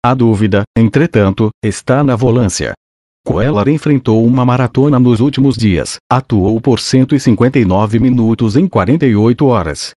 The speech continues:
e, é claro, se sente cansado.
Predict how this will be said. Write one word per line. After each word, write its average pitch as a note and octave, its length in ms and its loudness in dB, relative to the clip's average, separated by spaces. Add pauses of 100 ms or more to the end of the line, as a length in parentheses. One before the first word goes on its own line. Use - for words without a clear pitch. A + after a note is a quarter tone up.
e, E3+ 60 0 (120)
é C3+ 80 0
claro, F#2+ 520 0 (120)
se - 220 -2
sente E3 340 -2
cansado. G2+ 680 -4